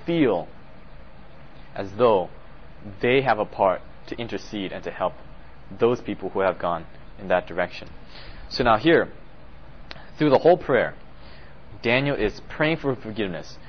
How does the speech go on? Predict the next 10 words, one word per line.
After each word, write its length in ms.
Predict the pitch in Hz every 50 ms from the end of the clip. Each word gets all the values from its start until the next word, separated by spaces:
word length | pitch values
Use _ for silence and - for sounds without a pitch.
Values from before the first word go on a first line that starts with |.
| - - - - -
praying 340 | - - 147 147 147 147 135
that, 160 | 123 101 92
"Lord, 460 | 107 123 131 143 151 160 170 170 - - - - - - -
you 220 | 120 120 143 165 165
have 320 | 160 156 120 113 107 104
brought 320 | - 120 120 120 120 - 110
us 160 | 113 - - -
out 180 | 107 117 139
of 100 | 156 139 -
Egypt. 420 | 131 127 117 117 120 120 - -